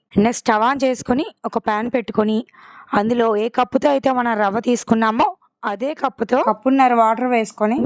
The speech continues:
Speaker 1: వాటర్ వేసుకున్నాక అర టీ స్పూన్ యాలకుల పొడి, అర టీ స్పూన్ నెయ్యి వేసుకొని స్పూన్‌తో బాగా మిక్స్ చేసుకోవాలి. వాటర్ రోలింగ్ బాయిలింగ్ అయ్యేంత వరకు బాగా మరిగించుకోవాలి.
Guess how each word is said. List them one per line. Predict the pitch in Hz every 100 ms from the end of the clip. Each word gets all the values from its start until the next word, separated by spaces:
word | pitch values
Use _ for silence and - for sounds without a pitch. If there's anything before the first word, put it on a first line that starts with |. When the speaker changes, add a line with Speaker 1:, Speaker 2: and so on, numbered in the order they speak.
| 202
Speaker 1:
వాటర్ | 220 294 285
వేసుకున్నాక | 247 - 247 247 233 285 480 466 _ 233
అర | 220
టీ | 262 247
స్పూన్ | - 285 254
యాలకుల | 226 262 - 285 262
పొడి, | 269 - 226
అర | 240
టీ | 269 -
స్పూన్ | - 262 233
నెయ్యి | 208 226 240 - 311 254
వేసుకొని | 233 - - 247 415 - -
స్పూన్‌తో | - 285 311 320 330 240
బాగా | 233 262 302 233
మిక్స్ | - -
చేసుకోవాలి. | 220 208 - 202 196 214 392 - _ - _ 202
వాటర్ | 220 247 311 285
రోలింగ్ | 233 269 311 233 240
బాయిలింగ్ | 240 269 277 233
అయ్యేంత | 214 240 262 262 247
వరకు | 247 - 466 - _ _ _ _ 202
బాగా | 208 226 277 320
మరిగించుకోవాలి. | 220 208 254 - - 208 196 208